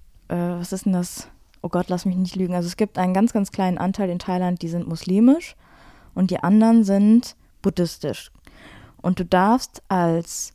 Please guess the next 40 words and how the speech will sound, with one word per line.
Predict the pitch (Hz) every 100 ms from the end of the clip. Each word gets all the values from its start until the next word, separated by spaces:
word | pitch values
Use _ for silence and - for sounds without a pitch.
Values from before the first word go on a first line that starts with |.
| _
Frau, | _ - - 180 180 208 330 - _ - _ _ _ _ _ _ _ -
wenn | 196
du | 190
deine | 180 180
Tage | - 196 208 226
hast, | 226 233 - - - _ -
nicht | 190 196 220 - -
in | 196
einen | 180 180
Tempel | - 185 226 202
gehen, | 208 226 247 277 _ _ _ _ -
weil | 180 185
du | 190
dann | 170 185 208 208
irgendwie, | 202 190 185 196 185 180 180 -
ich | - -
weiß | 165 165
nicht, | 165 175
was | 175 -
das | - 170
ist. | - 170 - - - - -
Auf | 175
jeden | 208 214
Fall, | - 202 202 -
ähm, | 196 185 185
hatten | 185 208 202
wir | 190
so | 185
eine | 180
Tour | - 233 208
gebucht | 208 240 247 -
und | 190 190 - -
der | 180
Guide | 175 190 190
fragt | - 190 202
mich | 196
so, | 185 185 185 - - - - - -
"Are | 196
you | 196 185 165
wet?" | 175 196 254 -